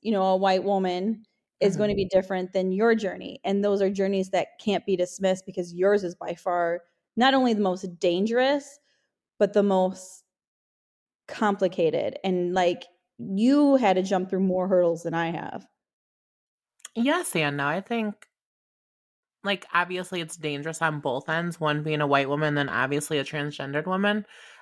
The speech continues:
Speaker 2: I
Speaker 1: Yes.
Speaker 2: think the different scenarios that could be happen, like, for example, um,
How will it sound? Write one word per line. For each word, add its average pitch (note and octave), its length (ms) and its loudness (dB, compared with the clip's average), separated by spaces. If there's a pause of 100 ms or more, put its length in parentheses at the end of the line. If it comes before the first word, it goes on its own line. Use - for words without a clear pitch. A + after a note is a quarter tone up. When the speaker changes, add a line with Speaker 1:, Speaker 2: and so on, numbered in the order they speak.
(120)
Speaker 2:
I F#3+ 100 4
Speaker 1:
Yes. F#3+ 80 -4
Speaker 2:
think G3 160 -4
the F#3 60 -2
different D#3+ 340 -4
scenarios D#3+ 880 -4 (500)
that G#3 240 0
could G#3+ 160 -2
be A3 120 -6
happen, A3 400 0
like, E3 300 -4 (240)
for E3+ 180 0
example, C#3+ 680 -6 (600)
um, D3 360 2